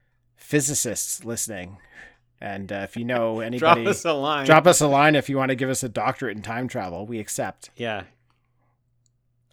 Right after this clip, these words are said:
Speaker 1: Uh, listen, he-, here's what's going on in the movie, uh, to get back to that, 'cause we are covering a movie here.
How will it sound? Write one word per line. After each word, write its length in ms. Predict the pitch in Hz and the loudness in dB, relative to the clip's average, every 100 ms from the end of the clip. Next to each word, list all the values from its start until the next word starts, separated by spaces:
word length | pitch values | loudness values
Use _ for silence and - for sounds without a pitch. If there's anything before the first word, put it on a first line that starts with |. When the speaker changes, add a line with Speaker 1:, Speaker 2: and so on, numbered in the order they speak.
| - | -2
Speaker 1:
Uh, 800 | 139 139 135 135 127 123 113 - _ _ | 4 4 4 2 2 0 -2 -8 _ _
listen, 540 | 151 170 - 101 80 - | -2 0 -2 -8 -14 -20
he-, 220 | - 151 - | -12 -10 -10
here's 360 | - 202 262 | -2 0 2
what's 200 | 247 170 | 0 -2
going 300 | - 139 135 | 0 0 2
on 200 | 127 127 | 0 -2
in 100 | 123 | -2
the 80 | 107 | -6
movie, 540 | 101 120 98 85 107 - _ _ _ _ _ - | -6 -6 -6 -12 -14 -18 _ _ _ _ _ -4
uh, 240 | 117 110 | -2 -2
to 120 | 101 123 | -4 -8
get 160 | 117 | -6
back 200 | 120 117 | -4 -6
to 100 | - 101 | -6 -8
that, 340 | 113 92 - | -6 -8 -10
'cause 180 | 123 110 | -12 -8
we 140 | 127 | 0
are 120 | 170 | 0
covering 360 | 190 147 120 113 | 2 -2 -2 -8
a 60 | 107 | -8
movie 280 | 120 110 | -8 -8
here. 280 | 85 73 104 | -12 -14 -18